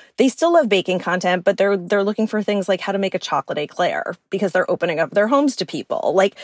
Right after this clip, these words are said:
so everything is sort of the same, but with, like, a slightly, a, a different shift. Like, they're very into small spaces still,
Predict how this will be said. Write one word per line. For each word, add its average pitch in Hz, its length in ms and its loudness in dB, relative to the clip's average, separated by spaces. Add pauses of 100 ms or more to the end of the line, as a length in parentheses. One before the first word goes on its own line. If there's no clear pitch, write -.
(120)
so 240 220 4
everything 254 540 4
is 214 120 2
sort 208 180 2
of 196 120 0
the 190 100 0
same, 202 340 0
but 185 140 0
with, 180 120 -2
like, 180 140 -2
a 180 60 2
slightly, 185 600 -2 (200)
a, 196 100 4 (140)
a 202 80 4
different 196 400 -2
shift. 170 400 -2
Like, 196 240 0
they're 202 160 2
very 190 340 2
into 185 220 -2
small 175 260 -2
spaces 254 540 -2
still, 185 580 2